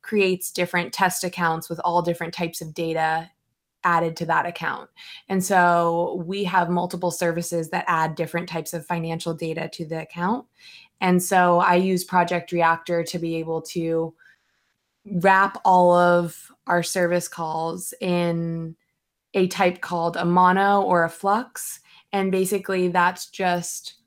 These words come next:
saying, "I'm gonna re-," a mono is, "I'm gonna return zero to one things, and then a flux is I'm gonna return zero to n things." And so it's really easy to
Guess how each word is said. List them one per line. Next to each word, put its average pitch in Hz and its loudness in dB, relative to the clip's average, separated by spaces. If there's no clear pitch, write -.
saying, 175 -2
"I'm 180 4
gonna 175 -2
re-," 175 -4
a 190 2
mono 185 2
is, 185 0
"I'm 175 -2
gonna 175 0
return 170 -2
zero 180 2
to 180 -6
one 170 2
things, 180 -6
and 180 2
then 170 4
a 160 2
flux 170 -2
is 175 -8
I'm 175 -4
gonna 165 -4
return 165 -6
zero 165 -2
to - -10
n 165 -2
things." 185 -10
And 185 2
so 180 4
it's 180 2
really 190 4
easy 190 0
to 170 -2